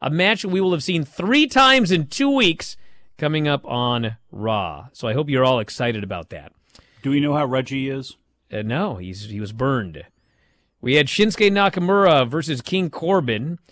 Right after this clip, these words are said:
Speaker 1: with, uh, Rick Boogs is now Shinsuke Nakamura's, uh, guitar player.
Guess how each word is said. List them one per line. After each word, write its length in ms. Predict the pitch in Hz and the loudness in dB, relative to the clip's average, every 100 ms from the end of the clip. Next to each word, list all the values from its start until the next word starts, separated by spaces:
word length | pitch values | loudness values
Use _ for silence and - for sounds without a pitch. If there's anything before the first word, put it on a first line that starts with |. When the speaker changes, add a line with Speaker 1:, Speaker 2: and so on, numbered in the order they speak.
| _ _ | _ _
Speaker 1:
with, 300 | 120 131 135 | -2 -2 2
uh, 320 | 139 135 131 120 | 4 6 6 4
Rick 380 | 107 190 - - | 4 4 4 -2
Boogs 880 | 117 117 160 254 180 180 190 160 135 - _ _ - | -12 2 4 8 8 6 2 -2 -4 -10 _ _ -8
is 200 | 117 143 | -4 0
now 180 | 170 | 0
Shinsuke 580 | 156 - 214 - 202 190 | 0 0 0 2 2 2
Nakamura's, 800 | 175 180 180 170 185 175 143 120 | 4 2 2 2 4 4 4 0
uh, 160 | 139 131 | 0 0
guitar 380 | 127 165 180 170 | 0 2 2 2
player. 460 | - 95 80 127 | -2 -10 -8 -12